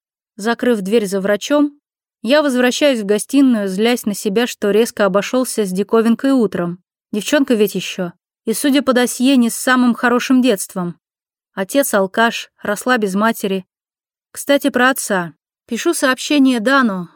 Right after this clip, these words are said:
он должен был найти этого хроника. Не знаю, зачем мне это, но хочется сказать папе Антонины пару ласковых.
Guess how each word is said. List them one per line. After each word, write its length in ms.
он 240
должен 460
был 160
найти 360
этого 320
хроника. 580
Не 100
знаю, 260
зачем 360
мне 200
это, 340
но 280
хочется 460
сказать 460
папе 280
Антонины 600
пару 300
ласковых. 720